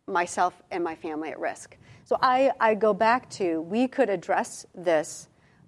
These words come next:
by repealing the abortion ban that we put in place in the state of Indiana.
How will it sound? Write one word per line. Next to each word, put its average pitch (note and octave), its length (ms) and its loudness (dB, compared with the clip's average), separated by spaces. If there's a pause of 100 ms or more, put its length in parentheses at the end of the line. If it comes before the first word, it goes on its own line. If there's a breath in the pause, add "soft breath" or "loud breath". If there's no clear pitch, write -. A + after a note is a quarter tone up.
(140)
by G#3+ 500 4
repealing F#3 680 -6 (600)
the F#3 380 2 (220)
abortion F3+ 460 -2
ban D3+ 240 -4
that D#3 120 -6
we E3 100 -6
put - 220 -12
in E3 100 -10
place D#3 340 -14
in D#3 60 -10
the D3+ 60 -12
state D#3 240 -10
of D#3+ 80 -12
Indiana. C#3+ 440 -10